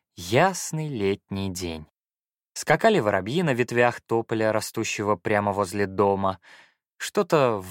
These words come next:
важно вещал туристам гид, водящий их по разноцветным мостам. С нашего визита в небесные чертоги прошло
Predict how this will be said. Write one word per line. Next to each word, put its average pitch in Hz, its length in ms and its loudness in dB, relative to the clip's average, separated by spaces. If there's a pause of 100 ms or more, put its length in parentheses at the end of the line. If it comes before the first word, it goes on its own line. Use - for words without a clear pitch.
важно 135 500 4
вещал 117 480 0
туристам 98 680 -8
гид, 120 480 -4
водящий 151 640 0
их 135 140 -8
по 123 100 0
разноцветным 117 800 0
мостам. 104 640 0 (600)
С - 140 -8
нашего 156 420 2
визита 135 440 0
в 113 60 0
небесные 110 540 0
чертоги 147 600 0
прошло 131 680 -2